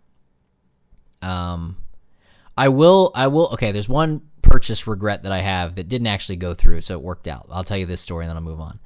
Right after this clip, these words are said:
An expensive game. So Earthbound, yes, shame me.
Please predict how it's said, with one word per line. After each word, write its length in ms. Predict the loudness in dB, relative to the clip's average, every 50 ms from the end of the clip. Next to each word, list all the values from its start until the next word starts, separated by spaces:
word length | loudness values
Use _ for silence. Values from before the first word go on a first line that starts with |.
| -20 _ _ _ -20 -20 -20 _ _ _ _ -12
An 120 | -4 -4 -2
expensive 460 | -2 0 2 4 4 4 2 -2 -4
game. 200 | -4 -4 -4 -4
So 140 | -6 -8 -4
Earthbound, 720 | 0 0 0 0 2 2 2 2 2 2 -2 -4 -6 -10 -14 -20 -14
yes, 720 | -6 -2 0 0 0 0 -2 -4 -6 -8 -8 -8 -10 -12 -12
shame 640 | -10 -8 -6 -4 -2 -2 -2 -2 -2 -2 -4 -4 -6
me. 320 | -6 -8 -10 -12 -14 -18